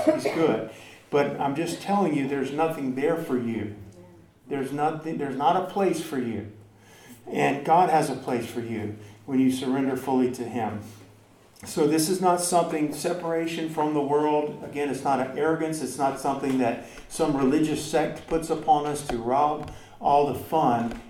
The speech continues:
out of life. I've had more fun being, knowing Jesus and with people of God and walk with the Lord and going on mission trips and serving God and having peace in my heart and be able to lay on that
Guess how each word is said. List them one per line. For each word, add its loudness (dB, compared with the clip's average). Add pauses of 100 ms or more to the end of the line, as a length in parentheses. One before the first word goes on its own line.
out 4
of -2
life. 2 (260)
I've 0
had 2
more 4
fun 0
being, -4
knowing 0
Jesus -2
and -6
with -8
people -2
of -6
God 2
and -8
walk 4
with -2
the -2
Lord 0 (200)
and -6
going 6
on 0
mission -2
trips -4
and -8
serving 0
God 2
and -2
having 0
peace -4
in -4
my -2
heart 0 (280)
and -4
be 0
able 0
to 0
lay 2
on 2
that 0